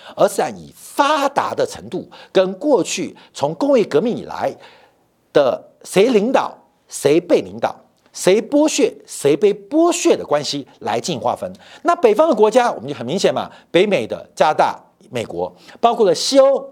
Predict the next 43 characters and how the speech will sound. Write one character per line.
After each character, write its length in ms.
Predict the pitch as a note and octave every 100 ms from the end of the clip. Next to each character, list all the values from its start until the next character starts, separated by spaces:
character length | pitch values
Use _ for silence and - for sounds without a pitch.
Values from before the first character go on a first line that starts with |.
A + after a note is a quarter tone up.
| -
北 160 | A2+
欧 80 | A#2+
国 180 | D3+ G#2
家， 220 | A#2+ A#2 - _
包 160 | D3 C#3+
括 200 | C#3+ A#2+
了 80 | C3+
俄 80 |
罗 120 | G2+ F#2
斯。 320 | - G2+ G#2 - -
那 140 | C#4 C#4
在 140 | D4+
这 160 | D4+ F#4
条 100 | A#3+
线 160 | C#4+
以 180 | G#3 D3+
南 280 | A#2+ G#2+ - - _
都 120 | G#3+
是 160 | G#3 A2+ - -
被 200 | G4 E3
领 160 | D3+
导 260 | E3 - - _
跟 220 | - C#3+ D#3 _
被 200 | B3+ C3+ -
剥 180 | - G#3+
削 160 | G#3 D3+
的 60 |
国 180 | G2+ F#2+
家， 180 | B2 A#2 - - - -
所 160 | F4
以 120 | F3 - -
南 320 | D#3+ A3 D#4
方 200 | F4 F4
国 160 | D3
家 240 | B2+ C#3 B2+ -
跟 160 | D#3 D3 -
北 180 | - D#3
方 200 | G3 G3+
国 160 | D3 G#2
家 120 | B2+
的 60 | A2+
区 220 | - E3+
分， 200 | D#3+